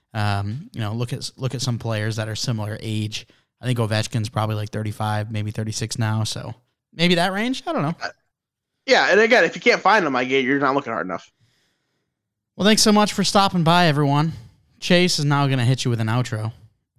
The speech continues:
Speaker 1: and then he's also gonna say bye, 'cause I'm done.
Speaker 2: Okay, um, all right. <laughs> Well, well, uh, appreciate you guys listening. Uh, make sure the Hockey Podcast, oh, wait, no, I skipped. I skipped. I skipped. I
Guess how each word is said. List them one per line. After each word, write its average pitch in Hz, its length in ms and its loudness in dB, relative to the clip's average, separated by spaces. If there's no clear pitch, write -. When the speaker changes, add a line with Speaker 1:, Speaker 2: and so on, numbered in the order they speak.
Speaker 1:
and 127 180 2
then 117 240 2
he's 127 200 0
also 135 180 0
gonna 131 140 0
say 120 140 0
bye, 104 440 -2
'cause 120 140 -2
I'm 117 120 0
done. 107 240 -4
Speaker 2:
Okay, 143 360 0
um, 117 640 -2
all 135 140 0
right. - 540 0
<laughs> - 40 -12
Well, 175 240 4
well, 117 140 0
uh, 131 240 4
appreciate 160 460 0
you 156 140 0
guys 151 300 2
listening. 170 440 2
Uh, 120 320 2
make 151 140 4
sure 156 120 4
the 135 80 2
Hockey 135 220 -2
Podcast, 139 420 -2
oh, 202 80 6
wait, 151 140 4
no, 165 100 4
I 127 80 2
skipped. - 380 -2
I - 20 -8
skipped. - 420 -2
I - 60 -12
skipped. - 560 -2
I - 40 -20